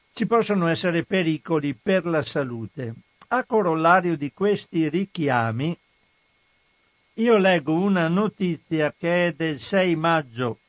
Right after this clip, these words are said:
duemilaventuno. Sapete che il Fatto Quotidiano è praticamente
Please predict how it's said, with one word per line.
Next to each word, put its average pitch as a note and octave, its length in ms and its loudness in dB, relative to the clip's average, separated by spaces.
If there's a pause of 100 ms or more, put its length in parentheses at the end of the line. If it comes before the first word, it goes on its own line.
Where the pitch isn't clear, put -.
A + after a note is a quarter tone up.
(260)
duemilaventuno. D3+ 1600 0 (760)
Sapete F#3+ 500 0
che F#3+ 140 -2
il F3 120 0
Fatto F3 460 2
Quotidiano F3 800 -2
è E3+ 40 -2
praticamente F3 1200 -2